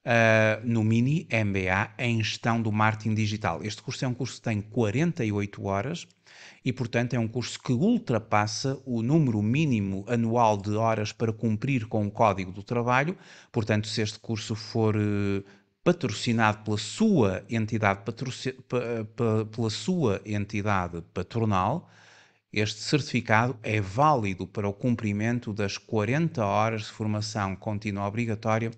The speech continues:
de acordo com o Código do Trabalho. Pode consultar também o funcionamento e regras dos cursos live streaming no site da Certform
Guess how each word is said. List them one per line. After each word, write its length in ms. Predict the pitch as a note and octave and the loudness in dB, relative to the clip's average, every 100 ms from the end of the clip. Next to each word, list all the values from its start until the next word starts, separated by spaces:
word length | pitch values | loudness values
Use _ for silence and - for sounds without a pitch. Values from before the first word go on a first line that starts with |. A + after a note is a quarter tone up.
| _ _ _ _ - | _ _ _ _ -4
de 120 | G#2 | 0
acordo 400 | B2+ A#2 A2+ A2+ - | 2 4 2 0 -8
com 180 | - A2 | -2 0
o 100 | G#2 | 0
Código 600 | A2 B2 G#2+ F#2 E2+ D#2+ - _ _ | 4 4 4 0 -10 -16 -20 _ _
do 140 | - | -8
Trabalho. 600 | G#2+ A2 G2 F2 - - - _ _ _ _ _ - - - _ | -2 0 0 -2 -6 -18 -20 _ _ _ _ _ -20 -20 -20 _
Pode 380 | - C#3+ B2 B2+ | 8 10 10 6
consultar 680 | - C3 B2 B2+ G#2+ A#2 A2 | 4 0 0 -2 4 4 4
também 460 | D#3 C3 G#2+ B2+ D#3 - - - | 2 4 2 2 -4 -12 -12 -6
o 100 | G#2+ | -4
funcionamento 960 | - F3 - C3 A#2 A2+ C3+ A2+ A2 | 4 4 4 2 4 4 4 2 2
e 40 | G#2+ | 0
regras 500 | G#2+ B2+ G2+ F#2+ F#2+ | 4 4 2 -2 -4
dos 220 | G#2+ G#2 | -4 -4
cursos 420 | - A2 - G2 | -4 -4 -4 -6
live 320 | G#2 G2+ G2 | -2 0 -2
streaming 440 | - - C#3+ A3+ D#3+ | -4 -4 0 2 2
no 120 | G2 | 0
site 360 | - A2 G2 - | 0 2 2 -2
da 80 | |
Certform 520 | G#2 B2 A#2+ - E3+ | -4 -4 -2 0 0